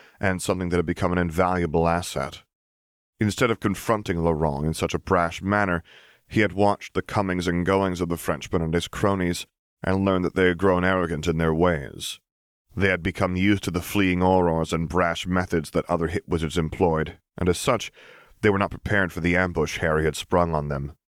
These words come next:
With only some clever transfigurations and charms work in a place they passed through daily, he managed to apprehend all but one of the men who had made a rather poor showing at confronting Harry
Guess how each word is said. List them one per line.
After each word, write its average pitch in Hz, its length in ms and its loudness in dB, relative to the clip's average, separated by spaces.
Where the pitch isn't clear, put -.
With 101 160 2
only 104 180 4
some 85 180 -2
clever 90 300 2
transfigurations 87 920 0
and 80 120 0
charms 110 400 0
work 67 280 -4
in 82 80 -4
a - 40 -8
place - 300 -2
they 85 140 -2
passed 85 380 -4
through 87 180 2
daily, 98 440 2
he 101 140 0
managed 92 360 -2
to - 100 0
apprehend 90 520 -2
all 107 160 2
but 98 160 -2
one 101 300 2
of 90 100 -8
the 85 100 -2
men 78 340 -2
who 92 100 -2
had 78 100 0
made 82 160 0
a 82 60 -2
rather 82 180 2
poor 87 380 0
showing 92 360 0
at 80 100 -6
confronting 80 540 -4
Harry 90 380 0